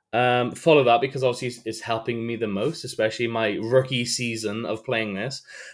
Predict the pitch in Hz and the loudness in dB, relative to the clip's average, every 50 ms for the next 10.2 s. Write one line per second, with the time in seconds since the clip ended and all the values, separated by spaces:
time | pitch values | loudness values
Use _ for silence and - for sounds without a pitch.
0 | 131 - - 139 143 147 151 147 147 - _ _ _ - - 151 170 165 175 175 | -12 -2 2 4 6 6 6 4 2 -4 _ _ _ -2 4 6 8 8 8 8
1 | 180 165 - - _ - - - - - - _ _ - - - 240 254 277 349 | 6 2 0 -10 _ -8 -8 -8 -8 -8 -16 _ _ -10 -2 6 10 10 12 10
2 | 330 - 294 233 220 202 151 - 160 170 175 170 - 160 - - - 180 165 165 | 10 6 2 2 2 2 2 6 8 8 8 8 4 0 0 2 2 2 2 2
3 | 160 156 151 - 147 135 131 120 117 113 - 117 110 101 - 107 107 107 110 117 | 2 -2 -4 -4 -6 -8 -6 -4 -4 -4 -4 -4 -6 -6 -6 -6 -4 -4 -4 -8
4 | 113 _ _ _ _ _ _ _ - 127 131 127 131 131 - - 160 156 160 160 | -10 _ _ _ _ _ _ _ -2 0 2 2 2 2 2 6 6 6 6 6
5 | 143 - - - - - - - _ _ _ 131 143 147 139 135 131 131 - 123 | 0 -6 -12 -18 -20 -20 -20 -20 _ _ _ 2 6 6 6 6 4 2 0 0
6 | 110 110 101 87 78 - - _ _ _ - - - - _ - 151 143 - 233 | 2 2 0 0 -2 -6 -6 _ _ _ -20 -20 -20 -12 _ -4 -2 0 2 4
7 | 247 254 254 - - - - _ _ - - 139 143 135 139 135 135 - - _ | 4 4 2 0 -6 -12 -16 _ _ -6 2 6 8 8 8 8 6 0 -8 _
8 | - 135 143 147 - - 160 151 143 147 143 135 127 123 120 120 113 113 113 113 | -4 -2 -2 -2 0 2 4 6 8 6 6 6 8 8 8 8 8 6 4 2
9 | - - - - 117 113 135 127 123 123 120 110 104 98 113 135 180 214 208 - | -4 -10 -4 -4 -2 0 2 0 0 2 0 0 2 2 2 2 0 0 -4 -8
10 | - - _ | -12 -12 _